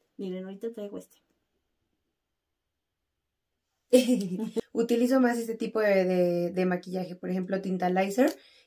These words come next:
Speaker 2: que es de Italia. Es una tinta, así en barra, te lo aplicas, es como si hubieras comido paleta,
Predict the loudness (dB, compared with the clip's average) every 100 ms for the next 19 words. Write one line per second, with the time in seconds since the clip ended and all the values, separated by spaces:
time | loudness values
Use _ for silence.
0 | _ -4 -2 -2 0 2 6 4 4 -4
1 | _ _ _ -2 0 4 4 4 4 4
2 | 6 2 2 _ _ _ _ _ _ _
3 | -10 -8 -6 -6 -4 -4 -2 -2 -4 -10
4 | _ _ _ -2 2 0 0 -4 -4 -4
5 | -4 -4 -2 -2 -4 -4 -4 -2 -2 -2
6 | -2 0 0 -2